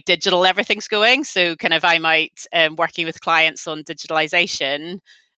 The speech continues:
um, you know, putting in robotic process automation or thinking about their cloud technology, you know, I still think that we are talking in, in my sector about kind of the finance and, you know, security around,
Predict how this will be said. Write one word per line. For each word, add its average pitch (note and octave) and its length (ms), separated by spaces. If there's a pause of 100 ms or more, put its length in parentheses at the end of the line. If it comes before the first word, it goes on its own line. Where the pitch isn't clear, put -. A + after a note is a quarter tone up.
(100)
um, D#3 420
you E3 120
know, D#3+ 100
putting D#3+ 320
in D#3 200
robotic D#3 400
process D#3+ 440
automation F#3 1040
or D#3 300
thinking E3 340
about D3+ 220
their D#3+ 100
cloud D#3+ 320
technology, E3 920 (380)
you G3 100
know, F3+ 80
I E3+ 120
still E3+ 320
think E3+ 360
that E3 160
we D#3+ 480
are D#3+ 400 (160)
talking D#3+ 640
in, D#3+ 300
in E3+ 140
my F#3+ 160
sector D#3 760
about D#3+ 460
kind D#3+ 160
of D3+ 140 (120)
the E3+ 80
finance E3 840
and, D#3 400 (380)
you E3+ 80
know, E3 80
security E3+ 680
around, D#3 540